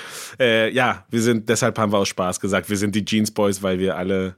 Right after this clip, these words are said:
dasselbe Shirt tragen. Ähm, und ich muss gestehen, das war eigentlich, äh, eine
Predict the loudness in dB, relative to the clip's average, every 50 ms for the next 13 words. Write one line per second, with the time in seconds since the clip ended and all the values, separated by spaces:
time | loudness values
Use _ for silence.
0 | _ _ _ -8 -6 -2 -2 0 0 0 0 -2 -2 -2 -2 -2 0 0 -2 -2
1 | -4 -8 -14 -16 -10 -6 -4 -4 -4 -4 -4 -4 -4 -6 -8 -14 _ _ _ -8
2 | -6 -4 -4 -4 -4 -4 -4 -4 -6 -6 -8 -10 -10 -8 -6 -4 -4 -4 -6 -8
3 | -12 -18 -20 -16 -12 -10 -6 -2 0 0 0 -2 -4 -6 -4 0 2 4 4 4
4 | 4 2 0 0 -4 -6 -10 -10 -10 -6 -2 0 2 2 2 2 0 -2 -2 -2
5 | -2 -2 -2 -2 -4 -6 -2 2 2 2 4 2 2 2 0 0 0 -2